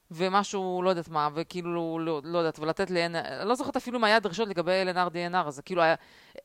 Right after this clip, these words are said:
הדרישות האלה, איפה זה היום, והם עכשיו, זה מתחיל בדנבאס, כן? שדנבאס זה שייך לרוסיה, קרים שייך לרוסיה, כאילו, זלנסקי לא יכול, אחרי חודשיים של מלחמה וכל כך הרבה הרוגים, פתאום כאילו להגיע לאותה תוצאה של, אה,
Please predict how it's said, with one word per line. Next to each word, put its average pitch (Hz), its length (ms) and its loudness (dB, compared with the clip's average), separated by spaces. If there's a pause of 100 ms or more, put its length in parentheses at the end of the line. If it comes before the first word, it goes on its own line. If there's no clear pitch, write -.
(160)
הדרישות 196 360 4
האלה, 233 260 8
איפה 233 180 0
זה 196 160 6
היום, 208 260 6
והם 208 120 0
עכשיו, 269 480 6 (220)
זה 180 160 -4
מתחיל 226 300 -2
בדנבאס, 170 500 -2
כן? 165 240 -4
שדנבאס 170 500 4
זה 147 100 -6
שייך 147 240 0
לרוסיה, 294 560 0
קרים - 200 -4
שייך 147 220 -2
לרוסיה, 294 460 -2 (440)
כאילו, 233 460 2 (160)
זלנסקי 214 440 4
לא 214 100 8
יכול, 240 340 6
אחרי 208 140 2
חודשיים 214 340 4
של 208 80 -4
מלחמה 185 420 2
וכל 175 180 0
כך 185 40 -2
הרבה 208 160 2
הרוגים, 185 380 -2
פתאום 202 300 0
כאילו 208 320 -2
להגיע 175 280 6
לאותה 196 160 2
תוצאה 180 340 4
של, 165 280 -4
אה, 156 240 0